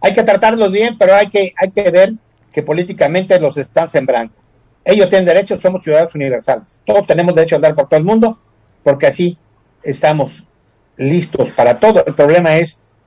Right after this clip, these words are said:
de la manera en que lo están haciendo. Los están engañando, los vienen, los dejan, los abandonan, los dejan enfrente del Instituto Nacional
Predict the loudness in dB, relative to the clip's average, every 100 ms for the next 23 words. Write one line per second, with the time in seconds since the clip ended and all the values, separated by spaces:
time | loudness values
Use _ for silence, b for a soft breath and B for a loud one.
0 | _ _ -4 0 2 2 2 2 2 0
1 | -4 -4 -4 -2 -2 -2 -4 -4 -4 -4
2 | -2 -2 0 0 0 0 0 0 0 -2
3 | 0 0 0 0 0 0 0 2 0 -2
4 | -8 _ _ _ -6 -2 0 0 -2 0
5 | -2 0 -4 -6 -6 -4 -4 -2 -4 -4